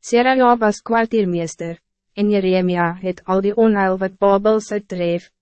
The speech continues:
alles wat oor Babel neergeskryf was, in een boekrol opgeskryf en vir Seraja gesê, "Wanneer jy in Babel kom, moet jy alles hardop lees en sê, 'Heere,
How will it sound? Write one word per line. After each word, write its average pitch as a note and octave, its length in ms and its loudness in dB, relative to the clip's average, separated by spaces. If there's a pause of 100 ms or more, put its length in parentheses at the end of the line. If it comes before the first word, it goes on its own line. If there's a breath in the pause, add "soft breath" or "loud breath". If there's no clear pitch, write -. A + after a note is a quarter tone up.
(200)
alles G#3+ 280 0
wat A#3 200 -2
oor G3+ 160 2
Babel F#3+ 460 2
neergeskryf F#3 840 -4
was, D#3+ 300 -10 (340)
in F#3+ 160 -2
een A#3 240 0
boekrol A#3+ 540 0
opgeskryf G#3 760 -4
en G3+ 160 -2
vir G#3 160 -4
Seraja A#3 640 0
gesê, F#3+ 360 -6 (420)
"Wanneer G3+ 240 0
jy G3 140 2 (100)
in F#3 120 -2
Babel F#3+ 440 2
kom, E3 320 -4 (220)
moet F#3+ 200 -2
jy G3+ 160 4
alles A3+ 300 2
hardop G#3 500 -2
lees F#3 480 -2
en F#3+ 140 -2
sê, F#3 360 -6 (300)
'Heere, F3+ 520 -2